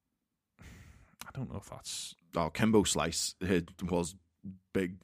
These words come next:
Speaker 2: massive draw.
Speaker 1: Oh, no, no, I know he
Speaker 2: Like
Speaker 1: was a big draw. I, like, I remember it 'cause I watched, that was the first season I ever watched 'cause it was a season with Schaub and,
Speaker 2: Yeah, it was the
Speaker 1: um,
Speaker 2: heavyweights.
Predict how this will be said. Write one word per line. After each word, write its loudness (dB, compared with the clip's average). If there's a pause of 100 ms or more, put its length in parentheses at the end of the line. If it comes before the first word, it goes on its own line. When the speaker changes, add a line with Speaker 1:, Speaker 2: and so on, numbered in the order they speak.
(120)
Speaker 2:
massive 0
draw. 4
Speaker 1:
Oh, 8
no, 6
no, 4
I 2
know 4
he 6
Speaker 2:
Like 4
Speaker 1:
was 2
a -2
big 0
draw. 2
I, 4
like, 0
I 2
remember 2
it 2
'cause -2
I 6
watched, 4
that 4
was -2
the 0
first 6
season 2
I 2
ever 0
watched 2
'cause -2
it -2
was -4
a -2
season 2
with 0
Schaub 2
and, 0
Speaker 2:
Yeah, 8
it 10
was 4
the 4
Speaker 1:
um, 2
Speaker 2:
heavyweights. 2